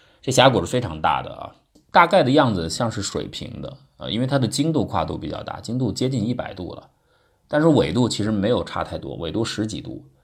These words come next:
所以它是一个算是跟纬线平行的这么一个走向。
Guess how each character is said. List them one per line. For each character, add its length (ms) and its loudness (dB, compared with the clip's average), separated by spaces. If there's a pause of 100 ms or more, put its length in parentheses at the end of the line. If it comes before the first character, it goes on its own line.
(140)
所 140 -4
以 60 4
它 100 6
是 140 2
一 40 2
个 160 0
算 240 2
是 540 -6 (260)
跟 200 0
纬 160 0
线 180 -2
平 220 -4
行 180 -6
的 100 -4
这 120 -6
么 100 -6
一 80 -8
个 100 -6
走 240 -10
向。 280 -12